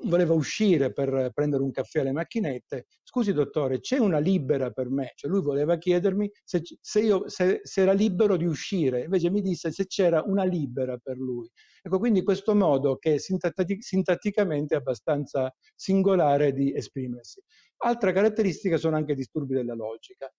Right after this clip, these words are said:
Citerò un esempio, quello di una schizofrenica che affermava di essere la Madonna, ma questo non perché avesse un delirio mistico,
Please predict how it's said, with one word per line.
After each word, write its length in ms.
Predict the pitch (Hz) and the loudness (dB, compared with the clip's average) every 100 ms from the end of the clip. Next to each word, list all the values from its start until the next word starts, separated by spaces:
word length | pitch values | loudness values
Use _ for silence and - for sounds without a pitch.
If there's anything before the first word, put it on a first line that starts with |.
| _ _ | _ _
Citerò 400 | - 208 214 208 | -6 -2 2 2
un 120 | 180 170 | 2 0
esempio, 600 | - 147 127 120 135 131 | 2 0 0 -2 -2 0
quello 280 | 196 170 143 | 2 2 2
di 100 | 160 | 0
una 160 | 156 | -4
schizofrenica 1000 | - 196 - 220 175 156 139 139 143 139 | -4 -6 -2 -2 0 0 0 -2 -2 -6
che 360 | - 175 151 - | 0 0 0 -2
affermava 1120 | - 170 - 170 156 170 170 139 123 123 123 131 _ _ _ | -6 -6 -2 0 0 0 -2 -2 -4 -10 -14 -16 _ _ _
di 360 | 160 220 - - | 0 0 0 -2
essere 420 | 214 208 - 190 | 0 0 2 2
la 120 | 175 | 2
Madonna, 480 | 160 143 135 120 127 | 2 0 -2 -4 -6
ma 100 | 170 | -4
questo 280 | 214 - 180 | -4 -2 0
non 220 | 208 254 | 2 2
perché 460 | 180 131 - 151 143 | 0 -2 0 0 0
avesse 400 | - 147 156 156 | -4 -2 -2 -2
un 140 | 151 | -2
delirio 420 | 147 147 160 156 139 | 0 2 2 0 0
mistico, 640 | 139 120 - 120 117 120 | -2 -4 -12 -20 -18 -18